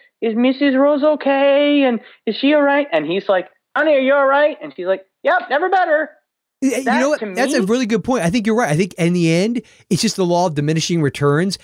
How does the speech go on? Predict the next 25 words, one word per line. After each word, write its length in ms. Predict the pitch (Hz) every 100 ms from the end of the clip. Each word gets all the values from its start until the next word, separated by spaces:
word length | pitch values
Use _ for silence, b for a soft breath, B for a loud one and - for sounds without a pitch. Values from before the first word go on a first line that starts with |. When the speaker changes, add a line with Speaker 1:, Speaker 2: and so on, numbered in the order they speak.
| b
Speaker 2:
They 100 | 165
just 140 | 170
kept, 200 | 190 160
'cause 300 | 160 170 160
the 80 | 175
only 160 | 180 185
way 200 | 175 160
the, 180 | 139 -
the, 200 | 185 139 - b
the, 280 | 156 147 - b b _
the, 300 | 143 139 131 131
the 300 | 131 123 110
fight 460 | - 151 160 185
sex 480 | - 165 123 - -
could 180 | - 151
continue 420 | 170 151 175 170
to 60 | 147
be 120 | 147
good 240 | 120 151
is 80 | 151
if 80 | 143
they 120 | 147 156
upped 180 | 156 -
their 140 | 156
game. 540 | 113 117 123 147 220